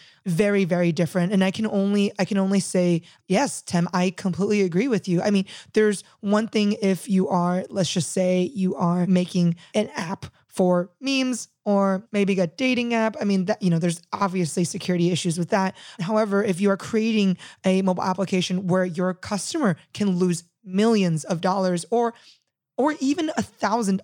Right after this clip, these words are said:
even two hundred dollars, scale is all relevant. That can be very, very devastating. And so when you go through the security and, and the Q A of that, what do you think some of these fintech companies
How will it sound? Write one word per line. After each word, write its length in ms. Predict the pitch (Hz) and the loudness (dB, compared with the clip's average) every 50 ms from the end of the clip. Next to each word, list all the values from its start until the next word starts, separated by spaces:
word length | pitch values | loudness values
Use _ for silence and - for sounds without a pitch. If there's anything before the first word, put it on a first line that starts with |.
| - 480 | -6 -2
even 360 | 302 254 285 349 330 339 285 | 0 0 0 0 -4 -8 -8
two 260 | - - - 302 294 | -8 -2 0 0 0
hundred 320 | 269 285 302 262 240 240 190 | 0 -4 -6 -4 -4 -2 0
dollars, 420 | 208 214 214 214 - 208 160 - - - - - - - | 0 0 -2 -2 -4 -6 -6 -8 -10 -16 -20 -20 -16 -12
scale 480 | - - - - 202 208 220 233 247 | -12 -6 -2 0 2 4 4 2 2
is 140 | 233 185 - | 0 -2 -2
all 120 | 180 180 | -2 -2
relevant. 540 | 170 185 202 220 233 254 - 294 320 359 - - - - - | -2 0 0 0 0 0 -2 -4 -6 -8 -12 -18 -20 -20 -12
That 440 | - 214 165 - 185 185 214 - - | -12 -6 -4 -2 0 0 -2 -4 -6
can 300 | - - 208 190 190 180 | -4 0 0 2 2 2
be 340 | 160 190 175 170 160 156 - - _ _ _ - | 2 2 2 2 2 0 -2 -8 _ _ _ 0
very, 300 | 190 185 180 180 175 170 | 0 2 2 2 2 0
very 500 | 151 175 160 160 160 160 160 156 160 - _ _ _ _ - | 0 0 0 2 2 2 2 0 -2 -8 _ _ _ _ 0
devastating. 640 | 180 165 165 170 160 - - 214 208 - - 233 226 | 0 2 2 2 0 -2 -4 -8 -8 -8 -10 -6 0
And 140 | 233 202 202 | 0 0 0
so 320 | - - 220 208 202 190 - - - - - - - _ _ _ _ _ _ | 2 2 2 2 2 0 -2 -10 -20 -20 -20 -20 -20 _ _ _ _ _ _
when 240 | 220 220 233 226 | -2 0 2 4
you 120 | 233 240 233 | 4 2 2
go 280 | 202 - 226 247 285 | 2 2 2 2 0
through 320 | 302 - - 220 202 190 180 | -2 -2 0 2 2 2 2
the 100 | 170 185 | 0 -4
security 720 | - - 220 165 - - 214 208 196 180 185 180 185 - | -6 -6 -10 -12 -8 -4 0 0 2 2 2 0 0 0
and, 300 | - 190 185 180 185 - - | -2 0 0 0 -2 0 0
and 120 | 220 196 | 0 0
the 40 | 190 | 0
Q 300 | 180 - - - 233 226 | -2 -4 -6 -2 0 2
A 140 | 220 220 220 | 4 4 2
of 140 | 202 175 156 | 2 2 2
that, 220 | 165 160 160 165 - - - - - - - _ _ _ - | 0 0 0 -2 -4 -12 -20 -20 -20 -20 -20 _ _ _ -8
what 240 | 208 202 240 277 | -2 -2 -2 -2
do 40 | 349 403 | 0 0
you 200 | 381 302 302 285 | 2 2 2 2
think 560 | - - - 208 190 185 180 - - - - _ _ _ _ _ _ _ _ _ | 0 -2 0 2 2 2 2 0 -4 -12 -20 _ _ _ _ _ _ _ _ _
some 320 | - - - - 240 240 254 | -12 -10 -2 0 0 2 2
of 80 | 269 | 2
these 260 | 226 247 214 196 - - | 2 2 2 2 0 -4
fintech 440 | - - - 208 190 190 185 175 - | -10 -6 -4 -2 0 0 0 -2 -2
companies 640 | - 185 196 196 - 185 175 175 175 165 156 - | -2 -2 -2 0 0 0 2 2 2 2 0 -4